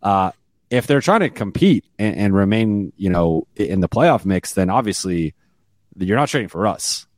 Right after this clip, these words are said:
And, and there's also just a matter of if they would trade for Russ at all, a-, and if it might require a third team. But if you drag in a third team, they're gonna want an asset. And, like, if the Lakers are sending two picks to Brooklyn, you can't just pull a third pick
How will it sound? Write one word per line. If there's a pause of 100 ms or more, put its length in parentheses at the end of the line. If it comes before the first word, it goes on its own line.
And,
and
there's
also
just
a
matter
of
if
they
would
trade
for
Russ
at
all,
a-, (140)
and
if
it
might
require
a
third
team. (400)
But
if
you
drag
in
a
third
team,
they're
gonna
want
an
asset.
And,
like, (220)
if
the
Lakers
are
sending
two
picks
to
Brooklyn, (300)
you
can't
just
pull
a
third
pick